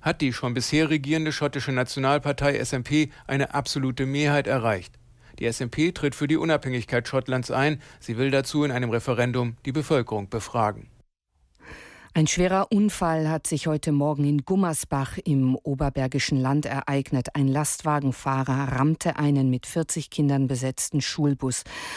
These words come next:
Speaker 2: Zur aktuellen Lage Susanne Langhardt.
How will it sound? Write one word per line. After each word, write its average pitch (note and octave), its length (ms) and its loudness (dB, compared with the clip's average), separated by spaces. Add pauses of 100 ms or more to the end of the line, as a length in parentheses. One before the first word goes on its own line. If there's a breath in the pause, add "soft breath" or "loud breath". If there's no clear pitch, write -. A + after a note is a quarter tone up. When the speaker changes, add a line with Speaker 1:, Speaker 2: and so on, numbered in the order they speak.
(160 loud breath)
Speaker 2:
Zur - 160 0
aktuellen E3 440 2
Lage C#3+ 400 0
Susanne C#3+ 600 0
Langhardt. C3 840 -2